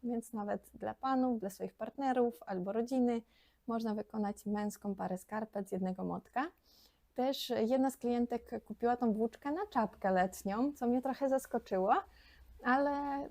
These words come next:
prawdopodobnie chodzą w góry i potrzebują czegoś na uszy, żeby sobie po prostu nie przewiało. I też czekam na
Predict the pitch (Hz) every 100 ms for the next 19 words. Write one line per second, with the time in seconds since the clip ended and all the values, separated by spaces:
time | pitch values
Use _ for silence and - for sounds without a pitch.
0 | - 254 247 262 262 254 240 247 240 233
1 | 214 233 247 247 226 - - 226 226 226
2 | 220 226 220 214 - 208 208 208 214 208
3 | 208 190 208 196 196 - - - 190 -
4 | 202 - 196 185 160 208 330 - - _
5 | _ _ - 247 254 240 - 233 226 214